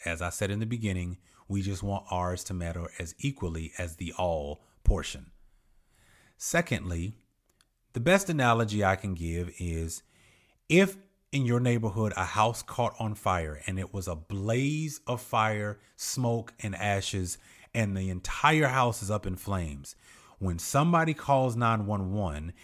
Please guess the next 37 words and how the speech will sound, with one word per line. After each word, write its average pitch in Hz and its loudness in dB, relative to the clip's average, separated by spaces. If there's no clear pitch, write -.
and 87 -4
they 92 0
come 90 -4
barreling 135 2
down 120 2
your 92 0
street, - -2
if 131 4
somebody 156 4
in 120 0
another 165 4
house 110 0
that 131 2
is 117 0
not 156 4
burning 104 2
down 95 0
screams, 110 0
"Well, 113 4
why 143 8
don't 185 2
you 127 2
put 180 4
out, 139 2
put - 0
water 143 6
on 120 2
my 131 6
house 117 2
too, 135 0
because 107 -2
all 160 6
houses 107 2
matter 101 2
in 135 4
this 113 2
neighborhood?" 104 2